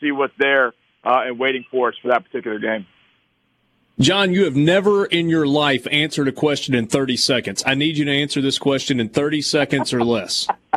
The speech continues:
Speaker 2: <laughs> I love you for it, but we got a
Speaker 1: I
Speaker 2: hard
Speaker 1: know.
Speaker 2: break coming up. Um,
Speaker 1: I know.
Speaker 2: Are, are players fired up about no preseason games?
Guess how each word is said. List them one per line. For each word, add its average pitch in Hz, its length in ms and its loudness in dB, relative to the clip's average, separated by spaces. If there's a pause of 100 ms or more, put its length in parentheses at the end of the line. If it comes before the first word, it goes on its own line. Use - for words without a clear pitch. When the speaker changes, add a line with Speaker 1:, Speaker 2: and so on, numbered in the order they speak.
(220)
Speaker 2:
<laughs> - 500 -8
I - 60 2
love 208 340 0
you 156 100 2
for 127 300 2
it, 120 120 -2 (640)
but 160 240 4
we 190 120 2
got 196 100 4
a - 40 4
Speaker 1:
I - 20 4
Speaker 2:
hard 185 200 4
Speaker 1:
know. 175 60 2
Speaker 2:
break 156 240 2
coming 143 260 2
up. 113 400 -4
Um, 156 680 0
Speaker 1:
I 165 180 0
know. 113 280 -6 (680)
Speaker 2:
Are, 160 220 2
are 165 160 4
players 208 960 2 (580)
fired 165 360 0
up 151 160 0
about 143 220 0
no 143 100 4
preseason 139 520 2
games? 139 280 -2